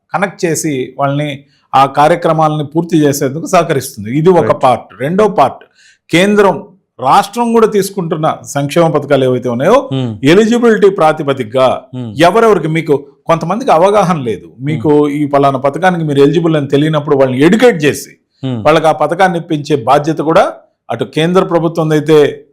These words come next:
Speaker 1: బీజేపీకి సంబంధించి దాన్ని నేరుగా కేంద్ర ప్రభుత్వానికి అనుసంధానించడం,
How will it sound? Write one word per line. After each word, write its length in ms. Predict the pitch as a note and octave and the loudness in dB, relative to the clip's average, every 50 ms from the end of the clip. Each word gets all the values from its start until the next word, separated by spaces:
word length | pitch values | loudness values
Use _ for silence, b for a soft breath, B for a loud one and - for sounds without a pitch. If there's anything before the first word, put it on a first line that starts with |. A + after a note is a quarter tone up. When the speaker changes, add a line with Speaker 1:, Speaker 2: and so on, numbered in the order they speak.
| _ - | _ -14
Speaker 1:
బీజేపీకి 600 | A2+ A2 C#3 D3 C#3 D#3 D#3 C#3 D3 C#3 C3+ C3+ | -2 0 0 2 2 2 0 0 -2 -2 -2 -2
సంబంధించి 600 | C3+ C3+ C3 C#3 C3+ C3+ C3+ C3 B2+ - C#3 C3 | -2 -2 -2 -2 -2 -2 -4 -4 -2 0 0 0
దాన్ని 420 | A2+ A#2+ A#2+ A#2 A#2 A2 F#2+ F2+ F#2+ | 2 0 0 0 0 -2 -4 -6 -10
నేరుగా 600 | G#2+ G#2+ A2 B2+ C#3 C#3+ C#3+ C#3+ C3+ A#2 - - - - _ _ - | -6 -2 0 2 2 2 4 4 2 2 0 -4 -10 -18 _ _ -6
కేంద్ర 260 | C3 C3+ C#3+ C#3 C3+ | -4 -2 -2 -4 -2
ప్రభుత్వానికి 460 | C3 C3+ B2+ A#2 - C3 B2+ A2+ A#2 | -2 -4 -4 -4 -8 -10 -8 -6 -6
అనుసంధానించడం, 800 | A#2 B2 A#2 - C#3 C3+ C3+ C3+ C3+ C#3+ C#3 D#3 D3 G3+ A#3 | -6 -6 -2 -2 -2 -2 -2 -4 -6 -6 -10 -4 -2 -2 -2